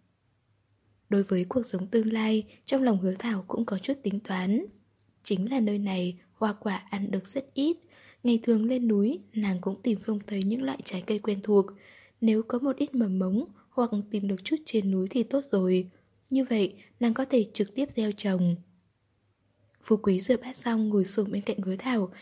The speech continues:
nhìn mấy nhánh nho rừng đáp: "Thảo Nhi, nàng trồng thứ này làm gì?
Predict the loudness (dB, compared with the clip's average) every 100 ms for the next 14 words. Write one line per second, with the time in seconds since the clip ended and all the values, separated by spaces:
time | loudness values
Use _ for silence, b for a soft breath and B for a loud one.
0 | B 2 4 4 2 2 2 0 -2 0
1 | 0 0 -2 -4 -12 _ _ _ _ _
2 | _ _ _ _ _ _ _ -8 -4 0
3 | 2 6 6 4 0 B B B 0 2
4 | 2 -2 0 0 2 0 -2 0 2 4
5 | 2